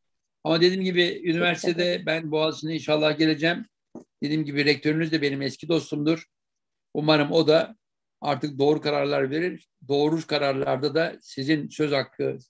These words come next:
Speaker 1: o-, sahibi olduğunuzu, bu işlerin tepeden inme bir takım şeylerle yapılamayacağını herkesin bilmesi lazım.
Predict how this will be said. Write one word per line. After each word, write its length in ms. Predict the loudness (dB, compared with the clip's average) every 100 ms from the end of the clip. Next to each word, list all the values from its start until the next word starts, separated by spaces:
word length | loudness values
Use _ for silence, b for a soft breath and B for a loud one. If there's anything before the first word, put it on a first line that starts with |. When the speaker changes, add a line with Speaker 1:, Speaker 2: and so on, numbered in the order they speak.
| -4
Speaker 1:
o-, 240 | 0 0
sahibi 400 | 0 2 4 4
olduğunuzu, 680 | 2 2 0 -2 0 0 -2 -4 _ _ _ _ _ _ -2
bu 60 | 0
işlerin 480 | 0 0 0 0
tepeden 400 | -2 0 2 2
inme 280 | 2 -4 -4
bir 80 | 0
takım 420 | -2 -2 -6 -6 _ _ _ _ _ -2
şeylerle 440 | 2 2 2 2
yapılamayacağını 1400 | 0 0 0 0 -2 -4 -6 -8 -6 0 2 2 0 -2 _ _ -20 -20 _ _ _ -4
herkesin 440 | -2 -2 -4 -2
bilmesi 360 | 0 -2 -2 2
lazım. 380 | 2 0 -8